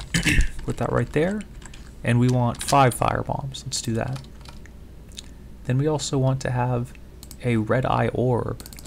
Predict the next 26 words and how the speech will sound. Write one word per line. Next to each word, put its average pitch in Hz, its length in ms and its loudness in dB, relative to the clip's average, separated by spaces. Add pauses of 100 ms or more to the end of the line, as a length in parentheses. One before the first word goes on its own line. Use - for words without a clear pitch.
(560)
So - 120 -8
let's - 120 2
put - 180 -2
one 123 220 2
oh 127 80 4
two 131 240 2
in 123 80 4
the 113 80 0
second 120 540 -2
slot, - 400 0
'cause 120 160 -4
one 113 160 4
oh 113 60 4
two 117 420 2
is 107 240 2
for 110 560 -2
the 113 80 0
red 113 160 0
eye 107 80 2
orb. 110 340 2 (520)
We 135 140 6
just 156 180 6
want 127 160 8
one 110 160 8
of 98 120 0
those, - 500 0